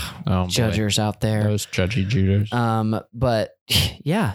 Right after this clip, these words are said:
Speaker 2: so that's, that's really cool that you've al-, you've kinda been into this stuff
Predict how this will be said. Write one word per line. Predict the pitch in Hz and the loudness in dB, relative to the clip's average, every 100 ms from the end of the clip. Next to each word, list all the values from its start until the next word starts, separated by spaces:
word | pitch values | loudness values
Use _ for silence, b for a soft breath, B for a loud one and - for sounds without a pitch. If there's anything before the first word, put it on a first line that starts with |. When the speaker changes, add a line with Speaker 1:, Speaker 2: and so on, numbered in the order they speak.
| - | -4
Speaker 2:
so | - 139 127 123 120 117 | -2 0 2 2 0 0
that's, | 98 156 151 - | 0 -2 -2 -4
that's | 135 143 - | -2 -2 -2
really | 139 123 | -2 -2
cool | - 127 | 0 0
that | 110 | 2
you've | 110 110 | 0 0
al-, | - 113 107 - | 0 0 0 -2
you've | 117 110 | -4 -2
kinda | 117 | 0
been | 110 107 | 0 0
into | 107 101 | 0 0
this | 101 107 | 0 0
stuff | - 92 - - | 0 0 -2 -10